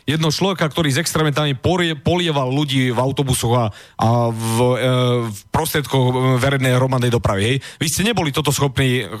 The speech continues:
schopní chytiť tohoto človeka a vy chcete vyšetrovať nejakú trestnú činnosť? Vám, ktorí ste nie schopní nasadiť le-, sledku a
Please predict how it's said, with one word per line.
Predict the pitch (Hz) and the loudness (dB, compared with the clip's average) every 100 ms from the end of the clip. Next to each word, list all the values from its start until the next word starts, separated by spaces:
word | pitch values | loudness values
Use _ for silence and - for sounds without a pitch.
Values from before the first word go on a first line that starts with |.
| 107 | -4
schopní | - 147 127 | -2 0 0
chytiť | 165 135 | 0 -2
tohoto | 117 131 117 | 0 0 0
človeka | 123 131 131 113 | 0 2 0 -2
a | - - 107 | -4 0 0
vy | 175 | 0
chcete | - 151 120 | -2 -2 0
vyšetrovať | 110 120 131 131 113 | 0 0 0 0 0
nejakú | 110 117 | 0 -2
trestnú | 101 104 117 | 0 2 2
činnosť? | 101 101 104 - _ _ _ _ - | 2 2 0 -4 _ _ _ _ 0
Vám, | 143 185 170 | 2 2 0
ktorí | - 156 143 | 0 0 0
ste | 143 | 0
nie | 147 185 | 0 0
schopní | 139 160 156 139 | 0 -2 0 0
nasadiť | 139 143 147 123 | 0 0 0 2
le-, | 131 127 | 0 0
sledku | - 143 165 - 131 - - - | 0 0 0 0 -2 -2 -10 -2
a | 113 | 2